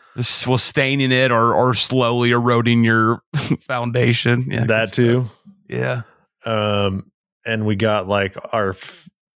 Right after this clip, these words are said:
Speaker 2: water heaters in, our, like, faucets are going in, our dishwasher's in, our
Speaker 1: Mm-hmm.
Speaker 2: microwave got put in. It has, like, a hood vent, you know, for the range top.
Speaker 1: Of course.
Speaker 2: The range top got installed.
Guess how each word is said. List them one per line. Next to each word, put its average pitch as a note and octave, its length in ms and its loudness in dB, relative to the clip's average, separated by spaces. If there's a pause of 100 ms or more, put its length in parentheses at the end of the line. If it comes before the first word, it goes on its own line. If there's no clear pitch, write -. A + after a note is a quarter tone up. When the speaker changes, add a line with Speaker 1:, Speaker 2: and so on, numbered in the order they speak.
(200)
Speaker 2:
water A2 260 0
heaters G#2 420 0
in, G2+ 400 0
our, F2+ 220 -4 (380)
like, F#2 280 -6
faucets G2+ 540 -4
are G2+ 80 0
going G2 320 0
in, G2 160 0
our F#2 100 -4
dishwasher's G2 680 -2
in, F#2+ 460 -2 (240)
our G2+ 60 -10
Speaker 1:
Mm-hmm. F#2+ 60 -4
Speaker 2:
microwave G#2 480 0
got G2+ 160 -4
put G#2+ 180 0
in. G2 420 0 (640)
It G#2+ 140 -6
has, G2+ 240 -2
like, G2 140 -2
a G2 80 -2
hood G2+ 280 0
vent, G2+ 360 0
you G#2 80 -4
know, F#2+ 120 0
for F#2+ 220 -4
the F#2 180 -2
range G2 360 -4
top. G#2+ 300 -2
Speaker 1:
Of - 520 -20
course. - 260 -2
Speaker 2:
The F#2+ 60 -2
range F#2+ 220 -6
top G2 220 -6
got G2+ 200 -2
installed. G2+ 640 -2